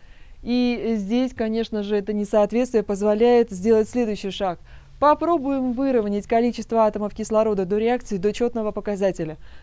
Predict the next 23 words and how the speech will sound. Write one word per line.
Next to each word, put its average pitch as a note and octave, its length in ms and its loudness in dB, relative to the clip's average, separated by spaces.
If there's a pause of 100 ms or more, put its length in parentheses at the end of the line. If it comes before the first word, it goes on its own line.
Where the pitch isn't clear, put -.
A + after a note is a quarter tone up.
Для B3+ 180 2
этой B3+ 200 -2
цели B3+ 360 -2
используем A3+ 500 -4
коэффициент G#3+ 500 -6
два F#3+ 300 -4 (280)
перед A3+ 240 -2
нитратом A3 540 2
натрия. E3+ 420 -4 (920)
В - 500 -12
соответствии C#4 680 6
с A#3+ 100 -2
этим B3 260 0
коэффициентом C4+ 840 0
видим, A#3+ 380 4
что A3+ 240 0
изменилось B3 500 0
количество A3+ 540 -2
и A#3+ 200 -2
атомов C4+ 500 0
натрия, B3 440 0
и A#3+ 240 -4
азота, G3 560 -2